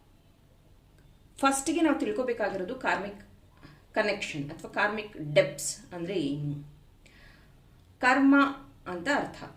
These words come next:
ಓಕೆ, ಕರ್ಮ ಅನ್ನೋದು ಎಲ್ಲರ ಲೈಫಲ್ಲೂ ಇದ್ದೇ ಇರತ್ತೆ ಮತ್ತು ಜನ್ಮ ಜನ್ಮಕ್ಕೂ ಅದು ಕಂಟಿನ್ಯೂ ಆಗ್ತಾ ಇರತ್ತೆ.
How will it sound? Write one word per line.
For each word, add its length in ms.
ಓಕೆ, 220
ಕರ್ಮ 420
ಅನ್ನೋದು 260
ಎಲ್ಲರ 500
ಲೈಫಲ್ಲೂ 440
ಇದ್ದೇ 380
ಇರತ್ತೆ 580
ಮತ್ತು 420
ಜನ್ಮ 600
ಜನ್ಮಕ್ಕೂ 640
ಅದು 160
ಕಂಟಿನ್ಯೂ 440
ಆಗ್ತಾ 320
ಇರತ್ತೆ. 360